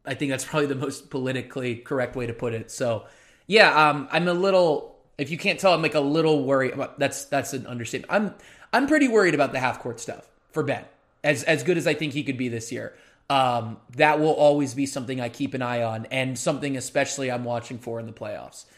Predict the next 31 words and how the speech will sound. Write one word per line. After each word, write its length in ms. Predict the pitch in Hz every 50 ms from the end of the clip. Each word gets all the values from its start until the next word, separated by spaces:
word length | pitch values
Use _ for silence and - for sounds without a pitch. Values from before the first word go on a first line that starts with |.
| _ _ _ _ _ _ -
Uh, 160 | 147 147 151 147
another 280 | 156 175 185 185 196 185
Ben 300 | 147 123 165 165 160 151
question. 340 | - 165 151 143 - 143 131
How 140 | 151 175 180
much 180 | 190 185 -
do 80 | - 185
you 80 | 180
think 260 | 175 - 185 170 143 123
Ben 200 | 147 147 147 143
and 100 | 139 135
Claxton's 440 | - 143 139 139 - - 143 127
free 220 | - - 147 147 143
throw 280 | 147 - 139 131 131
and 80 | 127 120
offensive 500 | 120 120 120 - 151 160 156 165 151 135
game 240 | 147 147 147 147 139
will 160 | 127 120 117
improve 420 | 110 110 - - 147 143 139 131 -
over 180 | 135 127 120
the 100 | 117 117
season? 520 | 110 - - 165 175 165 143 170 170 165 - - - - _ _
This 180 | 135 147 139 147
is 160 | 151 127 - - -
from 280 | - - 135 123 120 - -
at 300 | 131 147 151 151 143 - - - - _ _ _ _
K 300 | - 170 180 180 185 175
D 240 | 143 180 180 170 151
Love 260 | 135 143 147 151 139
a 80 | 135 123
seven. 540 | - - - 147 151 151 180 185 190 185